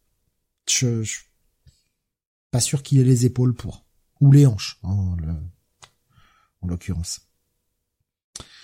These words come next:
Au final, ce SummerSlam, bah,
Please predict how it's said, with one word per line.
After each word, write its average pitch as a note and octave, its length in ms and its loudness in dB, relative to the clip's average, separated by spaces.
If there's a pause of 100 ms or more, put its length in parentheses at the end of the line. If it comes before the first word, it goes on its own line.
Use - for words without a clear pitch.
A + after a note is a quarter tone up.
(800)
Au B3+ 100 8
final, C4+ 360 0
ce A#3 120 0
SummerSlam, G3+ 720 0
bah, C3+ 320 2